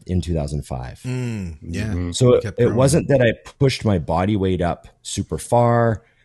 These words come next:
Speaker 1: I just had this time to just train and be big and eat. And my weight wasn't that crazy. I was, like, you know, three ten, three fifteen,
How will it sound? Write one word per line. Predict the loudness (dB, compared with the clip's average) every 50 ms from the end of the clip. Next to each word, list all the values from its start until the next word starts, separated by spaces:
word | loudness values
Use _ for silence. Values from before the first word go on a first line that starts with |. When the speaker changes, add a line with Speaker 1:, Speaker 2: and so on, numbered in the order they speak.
| _ -8
Speaker 1:
I | -6 -6 -2
just | -2 -2 -2 -2
had | -2 -2 -2 -2 -2 -4
this | -4 -6 -6 -8
time | -10 -12 -14 -10 -8 -6 -4 -4 -4 -4 -6 -8 -10 -12 -14 -14
to | -12 -10
just | -10 -10 -10 -10 -12
train | -14 -10 -6 -4 -2 -2 0 0 -2 -2 -4 -4 -6 -8 -6
and | -6 -6 -6 -4
be | -6 -6
big | -6 -6 -4 -2 0 0 -2 -2 -4 -8 -10 -14 -16 -10
and | -8 -8 -8 -8 _ -6
eat. | -6 -4 -4 -4 -6 -10 -16 _ _ _ _ _ _ _ -4
And | 0 2 2
my | 2 2
weight | 2 2 2 2 2 2
wasn't | 2 2 2 2 0 0 0
that | -2 -2 -2 -6
crazy. | -8 -4 -4 -2 -2 -2 -2 -2 0 0
I | 0 0
was, | -2 -2 -4
like, | -4 -4 -6 -6 _ -8
you | -6 -6
know, | -6 -4 -6 -8
three | -10 -12 -10 -6 -6 -4 -2 -2 -2 -4 -4 -6 -8 _
ten, | -8 -6 -4 -2 -2 -4 -4
three | -4 -6 -8 -8
fifteen, | -6 -8 -10 -8 -6 -4 -2 -2 0 0 0 0 -2 -4